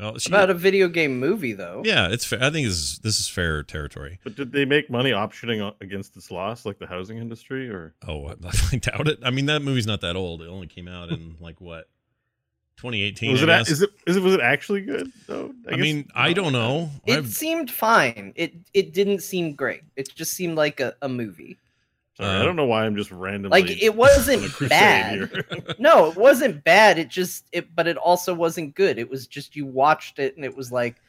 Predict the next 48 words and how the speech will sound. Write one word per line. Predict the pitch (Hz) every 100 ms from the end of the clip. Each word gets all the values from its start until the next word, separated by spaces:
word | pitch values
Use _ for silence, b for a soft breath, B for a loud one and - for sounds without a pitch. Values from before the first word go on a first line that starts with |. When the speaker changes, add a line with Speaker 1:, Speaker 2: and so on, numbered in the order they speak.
| _ -
Speaker 2:
"This | 127 165 -
is | 143 139
a | 127
movie." | 123 117 - - _ -
Speaker 1:
Yeah. | 104 107 98 85 78 - _ _ -
Um, | 104 101 101
I'm | 139
Speaker 2:
This |
is |
Speaker 1:
looking. | 151 147
Speaker 2:
about | 131 131 107
the |
Speaker 3:
I've, | 135
Speaker 2:
reaction | 156 123 120 147
I |
Speaker 3:
I've | 151
Speaker 2:
had. | 107
Speaker 3:
written | 190 214
it | 180
off | 175 170 160 143
in |
the | 123
same | 117 143 135
way | 127 123
that | 110
I've | 104
already | 107 120 117
written | 110 117 107
off | 104 -
the | 98 92
Monster | 92 110 - 85
Hunter | 87 80 85
movie. | 78 87 95 101 _ _ _ _ -
Speaker 1:
Oh, | 110 131 110
I | 92 117
heard | 143 170
that | 135 123
the | 120 113 98
p-, | - 127
uh, | 107
preview | 139 139 135
is | 104
better | 90 113 104
than | 98
people | 110 92 87
think | 110 104
it | 87
is, | 73 64 -